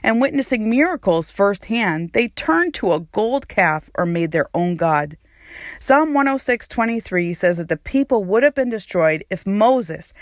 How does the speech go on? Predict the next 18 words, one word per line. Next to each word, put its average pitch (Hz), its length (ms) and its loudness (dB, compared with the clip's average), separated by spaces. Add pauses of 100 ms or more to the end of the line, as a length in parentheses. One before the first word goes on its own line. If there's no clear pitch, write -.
(160)
had 190 120 0
not 196 400 0
stood 175 320 -4
in 190 220 -2
the 180 80 -6
gap. 160 360 -4 (640)
God 240 240 4
repented, 190 760 -4 (120)
which 196 240 -4
means 208 300 -2
he 196 120 -4
was 175 220 0
moved 226 300 -2
to 233 100 -2
pity 180 340 0
and 160 120 -2
had 175 220 0
compassion 165 640 -4